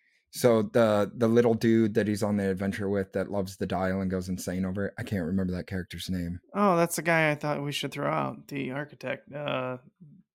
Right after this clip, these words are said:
Speaker 2: um, the actor's name is, uh, Toby Jones.
Speaker 1: Yeah, uh,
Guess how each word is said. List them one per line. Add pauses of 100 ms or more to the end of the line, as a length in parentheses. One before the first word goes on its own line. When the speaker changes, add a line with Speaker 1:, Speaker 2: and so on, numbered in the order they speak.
(240)
Speaker 2:
um,
the
actor's
name
is,
uh,
Toby
Jones. (280)
Speaker 1:
Yeah, (300)
uh,